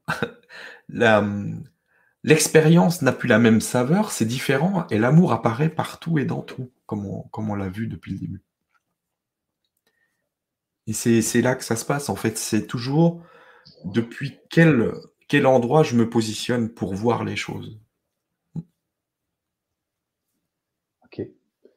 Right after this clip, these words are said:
Speaker 2: Euh, ben justement, tu parlais de ton livre un peu, Stéphane, ici. Euh,
Speaker 1: Mhm.
Speaker 2: euh, donc, je vais, je vais vous mettre le lien quand même sur le chat si vous voulez le, le voir, le livre.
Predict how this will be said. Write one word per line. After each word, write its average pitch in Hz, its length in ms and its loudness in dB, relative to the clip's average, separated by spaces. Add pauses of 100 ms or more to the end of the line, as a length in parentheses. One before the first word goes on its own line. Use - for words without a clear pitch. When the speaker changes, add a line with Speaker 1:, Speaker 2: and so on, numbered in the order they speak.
(320)
Speaker 2:
Euh, 104 180 -8
ben 98 140 -6
justement, 156 380 -10
tu - 140 -20
parlais 123 220 -6
de - 60 -16
ton 110 300 -8
livre 165 300 -4
un 127 60 -8
peu, - 200 -18
Stéphane, 170 460 -12
ici. 180 500 -8
Euh, 127 260 -4 (460)
Speaker 1:
Mhm. 147 320 2
Speaker 2:
euh, 113 280 -8 (640)
donc, 131 280 -12
je 98 160 -6
vais, 110 180 -8
je 95 140 -10
vais 131 60 -6
vous 107 200 -10
mettre 190 260 -8
le 110 80 2
lien 117 280 -6 (100)
quand 110 140 -8
même 151 220 -8
sur - 260 -12
le 98 140 -8 (100)
chat 185 320 -12
si - 280 -16
vous 110 180 -10
voulez 110 280 -12
le, 98 300 -8 (920)
le 107 120 -6
voir, 135 400 -8
le 107 140 -6
livre. 123 400 -12